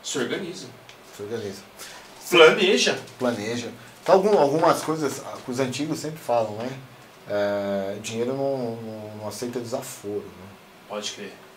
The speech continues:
Speaker 2: Então, é, vocês têm que ser remunerados, o trabalho de vocês não é qualquer um que faz. E quando ele che-, o, o, o dinheiro chegar pra vocês, ele tem que ser bem cuidado. E, se você, e, as, e quando chegar ali, ele,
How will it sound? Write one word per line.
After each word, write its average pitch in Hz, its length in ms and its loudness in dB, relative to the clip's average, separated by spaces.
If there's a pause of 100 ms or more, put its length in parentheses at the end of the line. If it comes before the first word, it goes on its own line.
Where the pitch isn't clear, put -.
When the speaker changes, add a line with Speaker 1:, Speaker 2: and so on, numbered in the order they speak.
(100)
Speaker 2:
Então, 107 560 -6
é, 95 360 -6 (560)
vocês 143 300 -4
têm 147 140 -2
que 135 60 -10
ser 127 100 -6
remunerados, 110 760 -4 (300)
o 123 120 -14
trabalho 123 320 4
de 127 100 -2
vocês 117 420 -4
não 120 140 -2
é 123 60 0
qualquer 120 260 -4
um 110 140 0
que - 100 -12
faz. 143 640 -2 (880)
E 160 40 -10
quando 180 260 2
ele 196 100 6
che-, 156 200 -2
o, - 20 -2
o, 123 1000 -8
o - 20 -6
dinheiro 151 300 -2
chegar 165 240 0
pra 156 100 -4
vocês, 165 400 -4
ele 170 120 -6
tem 165 120 -4
que 147 60 -6
ser 151 120 -4
bem 135 120 -4
cuidado. 135 380 -4 (840)
E, 123 40 -12
se 113 100 -10
você, 120 360 -8
e, 117 140 -4
as, - 280 -4
e - 200 -16
quando 165 200 0
chegar 147 300 4
ali, 135 140 2
ele, 165 600 -2